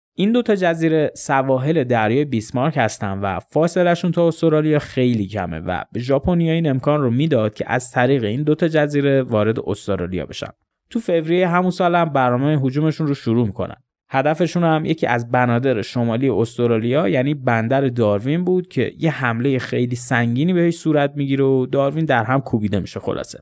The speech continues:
بعد از این پیروزی ژاپنیا، یه دو دستگی بین ژنرالای ژاپن به وجود میاد.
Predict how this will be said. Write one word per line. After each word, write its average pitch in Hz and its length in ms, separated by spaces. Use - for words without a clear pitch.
بعد 185 280
از 240 260
این 214 180
پیروزی 139 480
ژاپنیا، 104 840
یه 180 300
دو 135 240
دستگی 120 560
بین 147 280
ژنرالای 104 640
ژاپن 123 380
به 98 100
وجود 87 340
میاد. 55 200